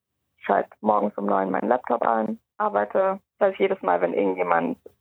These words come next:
irgendwas will, dann ruft man einfach die andere Person über Teams oder über Zoom an. Und dann arbeiten wir so und es funktioniert eigentlich recht gut. Am Anfang war es auf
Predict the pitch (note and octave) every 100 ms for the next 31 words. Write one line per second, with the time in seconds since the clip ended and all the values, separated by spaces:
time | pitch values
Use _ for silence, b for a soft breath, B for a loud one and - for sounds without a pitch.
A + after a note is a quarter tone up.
0 | _ - G3 G#3 - F#3 F#3 E3 - -
1 | F#3+ - F#3+ - - - - F#2 F#2 F#2
2 | G3+ F#3+ F#2+ F3+ E3+ - A3 A3+ F#3 E3+
3 | E3 F3+ F#3+ G#3 G3 A3 C4+ - _ -
4 | F#3 F3+ - - - - _ G2+ F#2+ F#2
5 | F#2 F2+ - G3+ G3 - G3 F#3+ A#3+ C4+
6 | A#3+ G#3+ - G#3+ A3 G#3 - G#3 G3+ -
7 | G#3 C#4 C#4+ C#4+ - G3 F#3 G3 F#3+ F3
8 | E3+ -